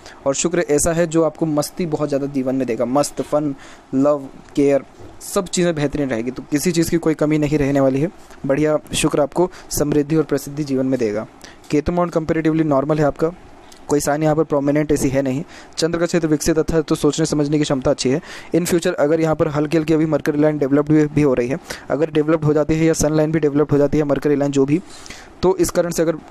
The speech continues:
triangle बन गया, it means पैसा जीवन में अच्छा आने भी लग जाएगा, रुकेगा भी और बढ़ेगा भी।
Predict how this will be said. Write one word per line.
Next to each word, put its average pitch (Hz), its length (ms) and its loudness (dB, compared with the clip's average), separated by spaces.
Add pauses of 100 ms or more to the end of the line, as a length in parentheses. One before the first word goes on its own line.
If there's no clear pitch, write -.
(320)
triangle 156 280 2
बन 151 160 -2
गया, 135 240 0
it 147 60 -6
means 165 180 0
पैसा 156 240 0
जीवन 151 220 2
में 160 100 2
अच्छा - 260 -4
आने 135 280 0
भी 160 80 2
लग 143 140 0
जाएगा, 139 220 0
रुकेगा 135 340 2
भी 131 100 0
और 147 100 2
बढ़ेगा 117 320 -2
भी। - 140 -8